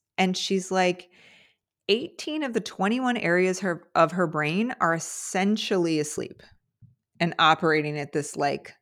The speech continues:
sleepy level." And I was like, "Holy <laughs> fuck, like,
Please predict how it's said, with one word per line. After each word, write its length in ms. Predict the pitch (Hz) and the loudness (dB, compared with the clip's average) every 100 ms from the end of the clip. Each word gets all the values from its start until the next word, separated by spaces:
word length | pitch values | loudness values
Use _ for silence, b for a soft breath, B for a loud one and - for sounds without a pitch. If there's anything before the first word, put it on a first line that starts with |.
| _ | _
sleepy 680 | - - - 160 156 139 143 | -14 -12 -8 -4 -4 -4 -6
level." 520 | 139 131 - - - - | -4 -6 -6 -8 -10 -6
And 120 | 170 | -4
I 120 | 160 | -4
was 180 | - - | -6 -8
like, 200 | - 180 | -8 -8
"Holy 440 | - - 277 294 | -10 -6 -4 -2
<laughs> 20 | 175 | -4
fuck, 800 | - - - - 214 - 349 - | -6 -18 -20 -8 -6 -2 -4 -4
like, 300 | - - | -8 -10